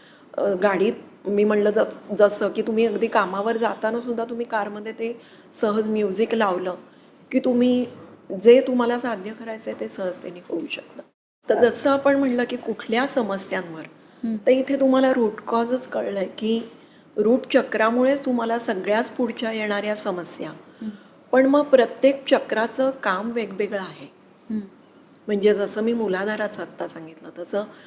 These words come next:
Speaker 1: स्वादिष्टान वेगळं काही बॅलन्स करतो, मणिपूर वेगळं काही बॅलन्स करतो. अनाहत चक्रामुळे तुमचं मन आनंदी, आधी तुम्ही आनंदी झालात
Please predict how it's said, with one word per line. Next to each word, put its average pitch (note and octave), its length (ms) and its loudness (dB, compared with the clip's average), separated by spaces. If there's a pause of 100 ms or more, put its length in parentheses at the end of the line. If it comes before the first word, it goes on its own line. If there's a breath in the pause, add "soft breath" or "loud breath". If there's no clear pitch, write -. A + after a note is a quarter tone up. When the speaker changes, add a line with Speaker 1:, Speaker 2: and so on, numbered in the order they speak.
(140)
Speaker 1:
स्वादिष्टान G#3+ 680 0
वेगळं G3 320 0
काही F#3+ 300 -4
बॅलन्स E3 420 -2
करतो, - 340 -12
मणिपूर G3+ 600 -2 (440 loud breath)
वेगळं G3 340 4
काही A3 240 -2
बॅलन्स E3 400 -6
करतो. - 280 -16 (480 soft breath)
अनाहत F#3+ 280 -2 (100)
चक्रामुळे A3 520 -2
तुमचं A3 380 -6
मन G3+ 240 -6 (140)
आनंदी, G3+ 580 -4 (400 soft breath)
आधी G#3 200 2
तुम्ही A#3+ 300 2
आनंदी A#3+ 400 0
झालात A#3+ 240 -2